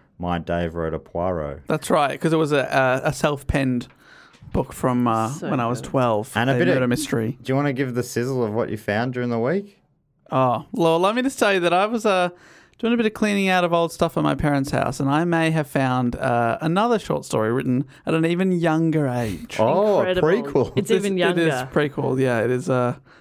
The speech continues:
Speaker 2: an even earlier Poirot.
Speaker 1: That is exciting.
Speaker 2: So hopefully we'll be able to read that out soon as a Patreon-only <laughs> episode.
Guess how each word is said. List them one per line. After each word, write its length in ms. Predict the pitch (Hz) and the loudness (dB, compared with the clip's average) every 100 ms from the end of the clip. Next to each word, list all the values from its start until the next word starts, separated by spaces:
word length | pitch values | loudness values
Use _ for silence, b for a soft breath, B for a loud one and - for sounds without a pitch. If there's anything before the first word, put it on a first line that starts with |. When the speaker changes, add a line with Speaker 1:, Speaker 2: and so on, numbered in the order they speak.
| B | B
Speaker 2:
an 100 | 165 | 0
even 220 | 175 180 | 2 2
earlier 340 | 160 156 151 147 | 2 2 2 0
Poirot. 960 | - - 127 123 120 98 92 - - | -2 -2 2 2 2 0 -2 -4 -4
Speaker 1:
That 200 | 92 90 | 0 0
is 120 | 90 | 0
exciting. 500 | 82 - 78 76 73 | -4 -6 -4 -2 -2
Speaker 2:
So 460 | 73 135 131 127 135 - | -2 -2 0 0 -2 -6
hopefully 640 | - 170 208 175 160 277 - b b b b b b b - | -2 0 2 2 2 0 -4 b b b b b b b -10
we'll 80 | 151 | -2
be 60 | |
able 80 | 139 | 0
to 40 | 131 | 2
read 160 | 139 | 0
that 140 | 135 131 | 2 0
out 160 | 131 | 0
soon 420 | - 151 135 127 - _ - | -2 -2 0 -2 -6 _ -6
as 80 | 139 | -4
a 60 | |
Patreon-only 760 | 131 156 - 196 110 - 151 - | 0 -2 2 0 0 0 -2 0
<laughs> 20 | |
episode. 560 | 139 - - - - | -2 -4 -8 -10 -14